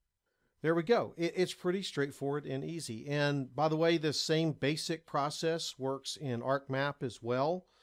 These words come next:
Um, it's, the workflow is a little different because the tools are a little different, but the, the basic concept is exactly the, the same. If you'd like to see how to do that in ArcMap, please leave a comment, uh, or a comment to the video below,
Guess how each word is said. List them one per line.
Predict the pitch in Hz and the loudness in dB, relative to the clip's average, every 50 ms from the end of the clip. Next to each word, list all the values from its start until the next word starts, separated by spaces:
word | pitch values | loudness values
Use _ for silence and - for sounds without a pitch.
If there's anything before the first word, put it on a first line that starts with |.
| _ _ _ _ _ _ - | _ _ _ _ _ _ -14
Um, | 101 98 98 98 - - - - | -12 -12 -10 -12 -12 -14 -14 -12
it's, | 127 120 - - - - - _ _ _ _ _ - _ - - | -12 -12 -10 -12 -16 -16 -18 _ _ _ _ _ -20 _ -20 -14
the | 131 | -8
workflow | 120 143 160 156 - - 151 143 | -4 -4 -4 -2 0 2 4 4
is | 131 113 | 4 2
a | 135 | 0
little | 135 147 147 139 120 | 0 0 0 0 0
different | 113 143 139 - - 139 131 131 | 0 0 0 0 -2 -4 -4 -6
because | - - 131 104 | -8 -10 -10 -8
the | - 107 | -10 -12
tools | - - 139 135 135 131 123 | -10 -6 -4 -4 -4 -4 -4
are | 135 135 | -4 -4
a | |
little | 139 139 135 135 | -4 -4 -4 -4
different, | 127 143 139 - 147 - 117 - | -4 -4 -4 -4 -6 -8 -6 -6
but | 127 123 120 - | -6 -6 -6 -4
the, | - 120 117 117 117 | -4 -4 -2 -2 -4
the | 123 123 120 117 | -4 -6 -6 -4
basic | - 143 139 131 - - - | -4 -4 -4 -4 -6 -10 -10
concept | - 131 123 120 113 - - - 110 104 - - - | -6 -4 -4 -4 -4 -4 -4 -4 -4 -6 -6 -6 -6
is | 117 101 95 | -6 -6 -6
exactly | 113 95 92 107 110 107 110 - - 113 104 104 101 | -10 -10 -8 -6 -6 -6 -6 -8 -10 -10 -10 -8 -8
the, | 92 101 98 95 101 - | -8 -8 -8 -8 -10 -12
the | 104 | -12
same. | - - - 135 123 113 98 - - - _ _ _ _ - - - - - - _ | -12 -6 -4 -2 -2 -2 -4 -8 -14 -20 _ _ _ _ -20 -20 -20 -20 -20 -12 _
If | - 120 - - | -6 -4 -4 -2
you'd | 127 | 0
like | 127 147 160 - | 2 0 0 0
to | 131 | -4
see | - - 170 156 | -4 0 2 4
how | 151 147 147 | 4 4 4
to | 143 | 2
do | 131 156 156 147 | 2 -2 0 0
that | 151 151 147 - - | 2 2 2 0 0
in | 143 127 | 0 0
ArcMap, | 127 131 139 135 143 143 139 139 - | 0 0 0 0 -2 -2 -2 -2 -4
please | - 131 127 127 117 123 | -4 -2 -2 -2 -2 -2
leave | 131 120 110 | -4 -4 -4
a | 117 | -6
comment, | - - 160 165 185 180 147 127 123 123 - - - - - 123 | -6 -4 -2 0 2 4 4 4 2 0 -2 -8 -12 -12 -12 -12
uh, | 113 110 - | -12 -10 -10
or | 101 101 | -10 -10
a | |
comment | - - 147 139 123 - - - | -6 -4 -2 -2 -2 -2 -4 -2
to | - 180 | 0 2
the | 160 147 | 2 2
video | 123 139 135 135 135 131 127 123 | 2 2 2 4 4 4 4 4
below, | 110 117 113 123 131 143 143 147 156 156 | 2 0 0 2 2 2 2 0 -2 -4